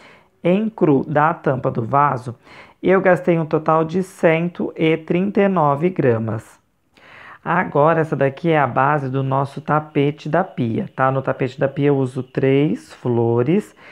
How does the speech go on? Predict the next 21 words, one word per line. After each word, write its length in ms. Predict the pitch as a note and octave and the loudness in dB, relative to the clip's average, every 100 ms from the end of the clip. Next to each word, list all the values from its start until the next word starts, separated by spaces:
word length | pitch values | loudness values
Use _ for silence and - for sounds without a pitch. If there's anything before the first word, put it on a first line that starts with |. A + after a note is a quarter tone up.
| - _ _ | -20 _ _
E 40 | D3+ | -2
no-, 260 | D3+ E3 | 2 2
e 100 | - D3 | 2 2
lá, 180 | D3+ | 2
como 240 | E3 F#3 E3+ | 2 0 0
nós 220 | D3 C3 | 0 0
já 100 | C#3 | -2
pesamos 420 | F#3 B2+ C3+ A#2+ | -4 -2 -2 0
as 120 | B2 | -4
três 320 | - A#2+ A#2 - | -4 -4 -4 -2
flores, 400 | D3+ E3+ - C#3+ | 2 4 2 0
elas 260 | C#3 C3 | 0 -2
ficaram 300 | - C#3+ D3 | -4 -2 -2
com 160 | D3 D3+ | -2 -2
um 20 | |
total 320 | C#3 C#3+ C#3+ | -2 -2 -2
de 140 | C#3 - | -2 -4
quarenta 540 | - D3 D3 D#3 F3+ | 0 0 0 0 0
e 20 | |
oito 280 | E3+ E3+ G#3+ | 2 0 -2
gramas. 540 | G3+ D3 B2 A2+ - | 0 0 0 -4 -8